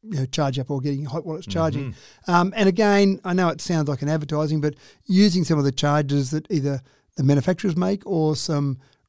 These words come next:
Speaker 1: reputable chargers, that's probably the main reason we see some of these fires pop up every now and again,
Speaker 2: Mm.
Speaker 1: is that someone's bought a cheap charger they saw at some guy sitting on a corner and, well, it's cheap, what could go wrong? And of
Speaker 2: Yeah.
Speaker 1: course, they're not putting the proper charge in, or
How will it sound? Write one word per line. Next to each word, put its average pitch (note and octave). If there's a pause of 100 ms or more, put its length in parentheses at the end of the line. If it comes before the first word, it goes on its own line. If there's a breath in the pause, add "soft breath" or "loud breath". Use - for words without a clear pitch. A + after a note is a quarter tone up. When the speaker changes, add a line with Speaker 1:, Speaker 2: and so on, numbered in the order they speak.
Speaker 1:
reputable E3
chargers, F#3+
that's -
probably F3
the C#3
main D3+
reason C#3+
we C3+
see C#3+
some C3+
of B2+
these C3
fires D3
pop -
up D#3
every D3
now C3+
and C3+
again, E3+
Speaker 2:
Mm. G#2+ (300 loud breath)
Speaker 1:
is D#3
that E3
someone's D3+
bought D3+
a C#3+ (100)
cheap -
charger G3
they D#3
saw F3+
at D3+
some E3 (280 loud breath)
guy E3+
sitting E3+
on D3+
a C#3+
corner G#3+ (320 loud breath)
and, F#3
well, G#3+
it's D3+
cheap, B3+
what A3
could G#3+
go G3+
wrong? G3
And D#3
of D3
Speaker 2:
Yeah. D#3+
Speaker 1:
course, D3+
they're D3+
not D#3
putting D3
the C3+
proper D#3
charge D3+
in, D#3
or F#3